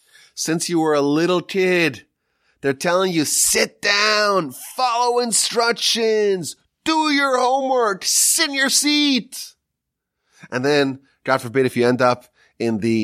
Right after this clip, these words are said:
in the corporate world, all you're told is about how small you are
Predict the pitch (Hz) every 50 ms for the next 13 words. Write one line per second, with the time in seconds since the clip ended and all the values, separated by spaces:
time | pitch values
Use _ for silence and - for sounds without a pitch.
0 | - - 113 110 98 104 95 - - - - - - 139 135 135 131 - 139 135
1 | - 113 113 120 120 120 120 113 117 117 107 - - _ _ _ _ _ _ _
2 | _ _ _ _ _ _ _ _ _ _ _ _ - 113 120 123 131 139 147 147
3 | 151 135 127 131 127 123 - - - 143 131 120 113 107 92 104 - - 85 101
4 | 101 98 98 101 92 - 101 101 101 - - 101 104 107 104 104 107 104 101 104
5 | 101 101 101 98 98 98 104 107